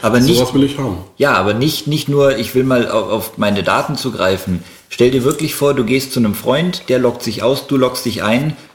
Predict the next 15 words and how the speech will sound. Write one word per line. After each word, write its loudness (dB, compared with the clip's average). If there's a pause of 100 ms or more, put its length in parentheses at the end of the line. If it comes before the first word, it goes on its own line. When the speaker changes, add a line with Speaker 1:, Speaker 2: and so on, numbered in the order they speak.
(340)
Speaker 1:
und 2
du 4
bist 0
wirklich 0
an 2
der 4
Stelle, 0
wo 2
du 0
warst -4 (520)
zuletzt 2
auf -4
deinem 2
eigenen 0
Mac. -4